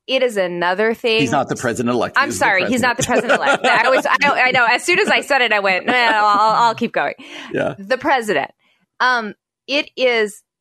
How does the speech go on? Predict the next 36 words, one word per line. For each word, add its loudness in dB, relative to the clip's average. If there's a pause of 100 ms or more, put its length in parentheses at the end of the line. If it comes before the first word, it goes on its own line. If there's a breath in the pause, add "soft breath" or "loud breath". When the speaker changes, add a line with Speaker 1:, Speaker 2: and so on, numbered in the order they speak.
(380)
Speaker 1:
a 0
completely -6
other -2
thing -6
to -8
lose -2
your 0
honor 0
and -4
your 0
civility -2 (100)
to -8
try -4
to -6
dishonor -2 (100)
and -4 (160)
dehumanize -10
somebody -12
and -4
just -6
insult -6
them. -6
And -4
frankly, -6
it's -6
a -2
bad -4
look. -6 (100)
It's -6
a -2
Speaker 2:
Yeah. -2
Speaker 1:
bad 2
look 0
for -8
Christians. -4
Like, -2